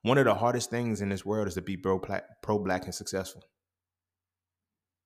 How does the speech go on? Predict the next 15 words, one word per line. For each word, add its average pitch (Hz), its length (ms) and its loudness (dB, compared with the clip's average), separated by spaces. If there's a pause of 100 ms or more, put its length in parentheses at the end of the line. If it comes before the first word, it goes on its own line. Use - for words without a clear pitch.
(920)
That 90 180 0
shit's - 160 -8
hard. 90 360 0 (460)
Niggas 104 180 2
don't 98 140 4
wanna 87 140 0
talk 101 220 2
about 80 220 -6
that 50 120 -10
shit. - 220 -8 (400)
That - 100 -2
shit's - 180 -4
hard 95 200 2
as 95 80 -4
fuck. - 280 0